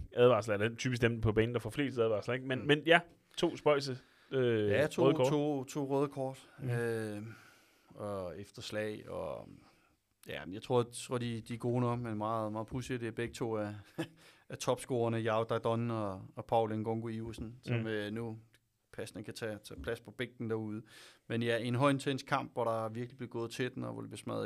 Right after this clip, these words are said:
Speaker 2: igennem, og hvor at, øh, jeg tror frem, de sidder og banner hele vejen hjem fra, fra Thisted, og i en situation, hvor keeperen ikke ser helt fantastisk ud, hvor han kommer skævt ud, og meget langt ud i feltet, og
Speaker 1: Mm.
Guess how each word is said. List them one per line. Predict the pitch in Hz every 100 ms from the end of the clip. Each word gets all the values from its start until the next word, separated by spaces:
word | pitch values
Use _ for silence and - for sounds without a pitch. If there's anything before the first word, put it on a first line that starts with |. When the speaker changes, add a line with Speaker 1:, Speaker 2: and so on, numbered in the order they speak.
| 110
Speaker 2:
igennem, | 120 123 123 123
og | 110 98 95
hvor | 110 107 - 50
at, | 104 -
øh, | 101 95 87
jeg | 90 _ - - - - - _ -
tror | - 117
frem, | - 110 110
de | 113 110 110
sidder | - 123 110
og |
banner | 107 117 110 104 107
hele | 113 117
vejen | 110 110
hjem | 110 113 110
fra, | - 98 101
fra | - 123
Thisted, | - 123 - 107
og | 101 98 104 104 107 101 _ -
i | 101
en | 101
situation, | - 110 110 120 113
hvor | 110 107
keeperen | 104 120 117 110
ikke | 107
ser | -
helt | 113 113
fantastisk | 110 110 120 - -
ud, | 120 107
hvor | 110
han | 107
kommer | 107 107
skævt | - 120 113
ud, | 117 113
og | 107 110
meget | 110 117 117
langt | 107 147 147
ud | 135 113
i |
feltet, | 107 98 107 95
og | 64 - - -
Speaker 1:
Mm. | -